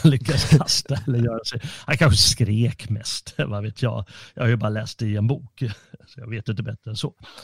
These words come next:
Eh, men de slog i alla fall olika rekord, eh, när han var med och seglade så långt upp man kunde komma.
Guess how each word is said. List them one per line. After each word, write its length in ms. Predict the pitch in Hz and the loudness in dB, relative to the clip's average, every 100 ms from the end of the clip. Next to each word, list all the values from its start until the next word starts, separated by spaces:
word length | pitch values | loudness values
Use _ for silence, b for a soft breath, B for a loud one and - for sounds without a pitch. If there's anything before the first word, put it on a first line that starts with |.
| B B B B - | B B B B 0
Eh, 260 | 135 123 | 4 6
men 180 | 120 127 | 8 8
de 160 | 131 139 | 6 6
slog 200 | 156 143 | 4 4
i 40 | |
alla 120 | 143 | 2
fall 140 | 135 135 | 2 2
olika 320 | 135 117 120 | 2 2 0
rekord, 720 | 120 - 117 120 196 233 190 | 0 -2 -2 0 0 0 0
eh, 120 | 208 | 0
när 100 | 196 | 0
han 80 | 196 | 0
var 120 | 190 | 0
med 220 | 190 175 | 0 0
och 80 | 175 | 0
seglade 380 | - 151 131 143 | 0 0 0 0
så 120 | - | 0
långt 260 | 135 131 127 | 4 4 2
upp 120 | 113 | 2
man 160 | 123 117 | 0 4
kunde 220 | 127 113 | 4 4
komma. 840 | - 139 131 110 107 117 156 202 | 2 2 4 6 6 6 4 0